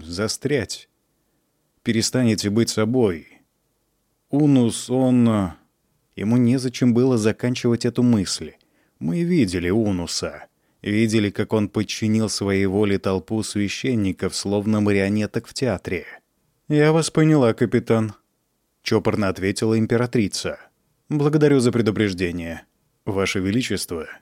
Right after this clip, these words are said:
Ничего больше не говоря, мы ели и листали блокнот. В основном он содержал записи об опытах, которым меня подвергала Саки. Все это было очень интересно, но не добавляло ничего к тому, что мы уже знали или подозревали.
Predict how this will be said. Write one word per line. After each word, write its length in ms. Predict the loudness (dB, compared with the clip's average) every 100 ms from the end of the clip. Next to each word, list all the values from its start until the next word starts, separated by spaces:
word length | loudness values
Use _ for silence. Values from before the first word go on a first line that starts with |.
| _ _ _ _
Ничего 340 | -8 -2 -2
больше 320 | 0 -2 0 2
не 100 | 4
говоря, 360 | 4 2 2
мы 160 | 4 4
ели 420 | 2 -2 -2 -4
и 180 | -2 -2
листали 480 | -2 -4 -6 -2 0
блокнот. 720 | 0 0 0 -4 -6 -18 -20 _ _ _ _
В 40 | -8
основном 440 | -4 0 2 4
он 120 | 2
содержал 440 | 2 2 4 2 4
записи 520 | 2 0 -2 -2 -4
об 200 | -2 -2
опытах, 480 | 0 -2 -2 -4 -2
которым 440 | -4 0 0 0
меня 340 | 0 0 -2 -2
подвергала 680 | -4 -2 -4 -2 -2 -2
Саки. 720 | -4 -4 -4 -4 -6 -6 -10 _ _ _ _ _
Все 180 | -8 -4
это 140 | 0
было 180 | 2 2
очень 300 | 0 0 2
интересно, 640 | 2 0 0 -2 -2 -6
но 260 | -4 -2 0
не 140 | 0
добавляло 600 | -2 0 0 2 2 2
ничего 680 | 2 0 -2 -2 0 2 2
к 100 | 0
тому, 320 | -2 0 0
что 200 | -4 -2
мы 160 | -2 -2
уже 200 | -2 -6
знали 380 | -4 -2 0 -2
или 320 | -2 -2 -2
подозревали. 920 | -2 -2 0 2 4 2 0 -6 -14